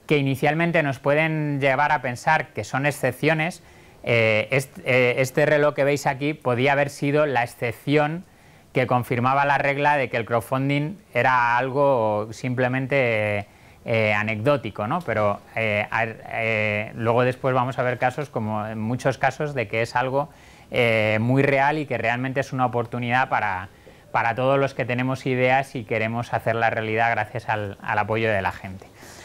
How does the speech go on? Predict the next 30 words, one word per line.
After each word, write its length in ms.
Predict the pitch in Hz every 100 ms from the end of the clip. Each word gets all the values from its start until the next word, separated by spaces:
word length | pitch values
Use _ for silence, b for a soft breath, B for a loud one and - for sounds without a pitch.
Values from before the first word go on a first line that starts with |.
| B
Bueno, 300 | - 143 123 -
alguien, 420 | 143 151 160 160
un 280 | 143 151 151
diseñador 580 | 147 147 147 143 151 139
tuvo 180 | 135 139
una 180 | 139
idea 360 | 143 165 190 240 -
que 160 | 123 123
era, 300 | 135 147 -
eh, 500 | 120 113 107 101 104 - - -
crear 220 | 117 131
una 160 | 135
carcasa 580 | 135 127 143 143 - 160
para 200 | 120 107
poder 260 | 113 120 120
llevar 260 | 127 127
un 160 | 123 131
iPod 380 | 131 127 135 147 - -
de 120 | 110
los 140 | 104
pequeñitos 720 | - 107 135 160 156 185 -
en 140 | 117 117
el, 500 | 120 107 98 95 - -
en 600 | 104 95 95 92 95 98
la 80 | 101
muñeca, 480 | 110 123 123 95
¿no? 160 | 104 190
Como 220 | 117 110
un 120 | 120
reloj. 340 | 120 101 92